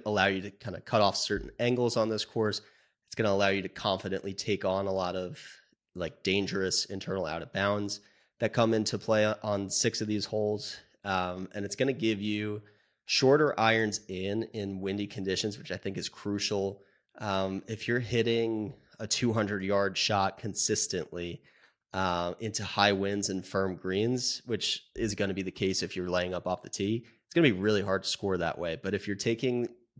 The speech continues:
the risk on, on your tee shots and you're avoiding the hazards, and all of a sudden you have one fifty in, uh, on a bunch of these approach shots, now we're talking about generating birdie opportunities where other players in the field cannot. Um, so I think strokes gained off the tee is gonna be crucial. If we look back on this at the end of the week,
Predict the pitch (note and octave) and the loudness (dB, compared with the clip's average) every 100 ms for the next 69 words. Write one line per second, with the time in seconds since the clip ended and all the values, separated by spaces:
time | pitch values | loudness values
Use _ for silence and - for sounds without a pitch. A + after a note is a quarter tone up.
0 | - - G2 G2 G2+ - G2 F#2 E2 E2+ | -18 -6 0 2 2 2 0 0 -2 -6
1 | - A#2+ A2 G#2 F#2+ - F2+ F2 G2+ A2+ | -4 -2 0 0 -2 -6 -6 -4 0 2
2 | A#2 G2+ G2 G2 - G2 F#2 - - _ | 2 -2 -4 -4 -4 -4 -6 -10 -20 _
3 | _ F#2+ F#2+ G2+ F#2+ G#2+ G2 G2 F#2+ G#2+ | _ 0 4 4 4 2 4 2 0 0
4 | F#2 - A#2+ A#2 G#2 F#2 F2+ F2 - - | -4 0 0 0 0 2 2 -2 -6 -20
5 | _ _ _ G2+ F#2 F2 - F#2+ F2+ F#2 | _ _ _ -2 2 2 0 -2 -2 -4
6 | G2 F#2 F2 - - F#2+ F2+ E2 G2 D#2+ | -4 -4 -4 -6 -8 -6 -6 -4 -4 -4
7 | - - - - G#2+ G#2 G2+ G#2+ G2 G#2 | -6 -12 -12 2 4 4 2 0 0 -2
8 | F2+ F2 - _ _ - - A2 A2+ G#2+ | -2 -2 -6 _ _ -20 -12 0 2 4
9 | G#2+ G2+ F#2 F#2+ F#2+ F2+ D#2 - G#2 F2+ | 2 0 0 -2 0 -2 -2 -6 -4 -4
10 | F2+ E2+ F#2+ F2 E2 E2 F2+ F2 F2+ E2+ | -4 -4 -2 -2 -2 -4 -4 -4 -6 -8
11 | E2+ D#2 - - - - _ - _ _ | -8 -10 -12 -10 -12 -14 _ -20 _ _
12 | F#2+ F2 - - B2 - D3+ C#3 B2 B2 | -6 -2 0 4 4 4 2 2 2 2
13 | G#2 - - A2 G#2 F#2+ - A2 G2+ - | 0 0 -2 -2 0 -4 -4 -2 0 0
14 | G2 G2+ F2 G2 - F#2 F2+ F#2 F#2+ F#2 | 0 -2 -4 -2 2 2 2 -2 -2 -2
15 | - - - - G#2 F#2+ F#2+ F#2+ F#2 | -4 -8 -8 -2 0 0 -2 -4 -6